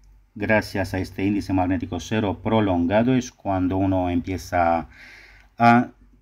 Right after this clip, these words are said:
disminuir su capacidades, a verse afectado a la baja, a sufrir una depresión tanto física como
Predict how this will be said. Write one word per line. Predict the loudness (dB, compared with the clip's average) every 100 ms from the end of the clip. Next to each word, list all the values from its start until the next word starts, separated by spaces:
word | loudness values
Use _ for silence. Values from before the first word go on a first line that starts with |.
| _
disminuir | 0 4 4 4 4 6 4
su | 0 -6
capacidades, | -4 -4 -6 -4 2 4 4 0 -2 -8 -14
a | -2 2 4 4
verse | 0 -2 -4
afectado | -4 -6 -6 2 4 6 4
a |
la | 2 4
baja, | 4 4 2 2 0 -4
a | -6 0 2 2 0 -4 -6 -8 -16 _
sufrir | -8 -6 2 4
una | 4 2
depresión | 2 0 -4 -4 -4 -2
tanto | 0 0 -2 -4 -6
física | -10 -18 2 4 4 2 2 -2 -4
como | _ 2 4 4